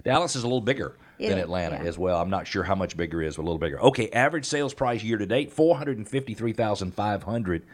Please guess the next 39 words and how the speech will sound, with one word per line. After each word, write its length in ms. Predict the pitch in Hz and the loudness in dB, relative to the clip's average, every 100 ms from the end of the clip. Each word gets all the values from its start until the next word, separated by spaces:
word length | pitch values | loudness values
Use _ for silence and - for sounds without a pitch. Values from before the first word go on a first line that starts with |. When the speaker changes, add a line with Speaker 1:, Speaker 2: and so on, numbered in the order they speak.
| - - - - | -20 -20 -20 -8
Speaker 1:
for 80 | 87 | -4
the 100 | 82 | 0
single 260 | 120 107 | 0 2
family 340 | 95 107 95 90 | 2 2 2 0
detached, 640 | 87 127 135 101 90 - | 0 -2 0 0 -2 -2
which 180 | 95 92 | -2 -2
is 100 | 85 | -2
an 60 | 90 | 0
increase 400 | 110 - 98 90 | -2 0 0 -2
of 100 | 73 | -8
thirteen 640 | - 139 147 - 127 113 | 2 2 2 -4 -2 -2
percent 320 | - - 113 | -6 -4 -2
over 180 | 101 85 | 0 -2
the 60 | 78 | -2
prior 300 | - 101 87 | 0 2 2
year, 240 | 95 92 | 0 -2
but 520 | 78 76 151 117 90 - - - - _ | -4 -2 0 0 -2 -8 -20 -20 -20 _
four 160 | 107 107 | 0 4
hundred 220 | 110 92 | 4 2
and 100 | 87 | -8
fifty-two 760 | - 147 165 139 113 117 104 | -2 0 0 -2 0 4 2
thousand 720 | 98 98 92 90 90 95 92 - | 2 0 2 2 0 -2 -4 -6
average 380 | - 95 95 87 | 0 2 2 0
in 80 | 90 | -2
December, 540 | 87 87 110 110 92 | -4 -2 -2 0 0
four 220 | 85 98 95 | 0 -2 0
hundred 200 | 98 85 | 0 -2
and 80 | |
fifty-three 540 | 82 104 - 90 98 104 | -2 -2 -2 -4 0 0
thousand 420 | 95 87 85 87 | 0 0 0 0
year 140 | 90 | -2
to 100 | 85 | 0
date. 260 | 85 92 90 | 0 0 0
So 80 | 92 | -4
you 160 | 87 | -2
can 140 | 90 98 | -2 -2
see 140 | 147 | 0
how 160 | 127 110 | 2 2
prices 520 | - 113 110 101 87 | 0 -2 0 -2 -6